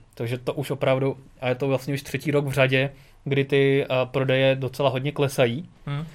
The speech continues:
Speaker 1: A, takže je vidět, že už ten zájem o tyhle ty jako luxusnější auta, eh, u Tesly opadá. Je to prostě i tím, že jsou starší. A Tesla na ně, neříkám kašle, ale prostě už,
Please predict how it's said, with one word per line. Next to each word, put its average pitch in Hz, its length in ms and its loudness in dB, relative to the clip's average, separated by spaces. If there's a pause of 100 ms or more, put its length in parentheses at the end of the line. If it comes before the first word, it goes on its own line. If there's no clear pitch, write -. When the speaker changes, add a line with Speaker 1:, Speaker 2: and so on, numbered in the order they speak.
(320)
Speaker 1:
A, 117 280 2
takže 131 300 -2
je 131 60 0
vidět, 127 440 -4
že 131 520 4
už 127 200 -10
ten 135 200 -2
zájem 127 440 2
o 127 80 -6
tyhle 127 180 -4
ty 139 180 -2 (160)
jako 139 160 -10
luxusnější 131 640 -6
auta, 131 520 0 (960)
eh, 127 420 2
u 147 100 -8
Tesly 143 280 -4
opadá. 131 480 4
Je 131 80 2
to 131 120 -6
prostě - 280 -12
i 147 80 -8
tím, 127 180 -4
že 127 80 -8
jsou 139 160 -4
starší. 131 500 -2 (460)
A 139 60 -2
Tesla 135 260 -2
na 131 80 4
ně, 135 140 2
neříkám 135 320 -2
kašle, 143 460 2 (480)
ale 135 120 2
prostě 135 280 -4
už, - 400 -6